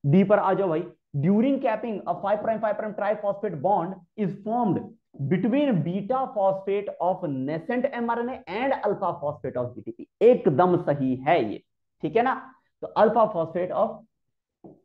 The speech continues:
वैसे यहां पर जीटीपी नहीं जीएमपी आना चाहिए, ठीक है। I hope शायद ये typing mistake ही हुई होगी, ठीक है, क्योंकि ये, um, generally पहला फॉस्फेट, वैसे भी यहां पर जो attachment होती है वो हमारी जीएमपी की ही होती है, तो उसको understand मान के चला जाए।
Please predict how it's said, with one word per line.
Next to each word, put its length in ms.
वैसे 180
यहां 200
पर 120
जीटीपी 340
नहीं 140
जीएमपी 500
आना 120
चाहिए, 360
ठीक 120
है। 300
I 120
hope 220
शायद 180
ये 180
typing 280
mistake 260
ही 80
हुई 140
होगी, 180
ठीक 460
है, 100
क्योंकि 160
ये, 140
um, 500
generally 420
पहला 160
फॉस्फेट, 280
वैसे 200
भी 160
यहां 180
पर 100
जो 80
attachment 420
होती 180
है 60
वो 180
हमारी 240
जीएमपी 440
की 160
ही 60
होती 240
है, 60
तो 260
उसको 200
understand 320
मान 180
के 60
चला 140
जाए। 180